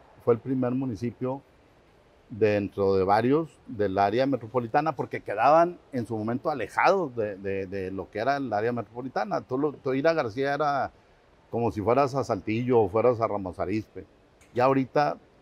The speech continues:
pues digo, sigue siendo por los tiempos que se hacen, porque desgraciadamente las vialidades no son las adecuadas para una ciudad que creció enormemente en muy poco tiempo. Entonces,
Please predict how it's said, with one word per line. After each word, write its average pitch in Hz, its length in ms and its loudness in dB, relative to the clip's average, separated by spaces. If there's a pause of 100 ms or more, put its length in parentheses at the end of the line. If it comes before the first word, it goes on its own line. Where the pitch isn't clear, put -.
(220)
pues 110 160 2
digo, 104 440 2
sigue 151 280 4
siendo 160 300 4
por 170 180 4
los 131 140 4
tiempos 127 340 2
que 120 100 -4
se 123 140 0
hacen, 127 340 -2 (140)
porque 110 200 -6
desgraciadamente 104 880 -6 (480)
las 101 200 4
vialidades 104 680 2
no 127 260 0
son 131 160 -2
las 131 160 0
adecuadas 117 520 2
para 107 180 0
una 117 180 -4
ciudad 104 380 0
que - 100 -12
creció 107 540 -4 (160)
enormemente 98 840 -8
en 107 220 -6
muy 113 120 -6
poco 110 280 -2
tiempo. 92 380 -8 (580)
Entonces, 139 880 2